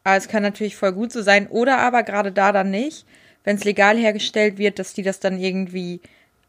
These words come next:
alles legal und gut machen müssen, weil die voll unter Beobachtung stehen. Oder eben genau die sind's,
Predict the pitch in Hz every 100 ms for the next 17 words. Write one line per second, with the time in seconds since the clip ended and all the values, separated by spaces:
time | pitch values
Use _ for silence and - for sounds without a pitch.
0 | _ 180 190 196 190 - - _ - 185
1 | 185 180 180 185 180 185 185 190 185 185
2 | 196 180 - 175 170 170 - 180 180 185
3 | 170 180 196 - 180 - - 170 175 208
4 | _ _ _ _ _ - 269 302 - 269
5 | 247 240 247 269 320 320 254 311 359 214
6 | 160 156 165 -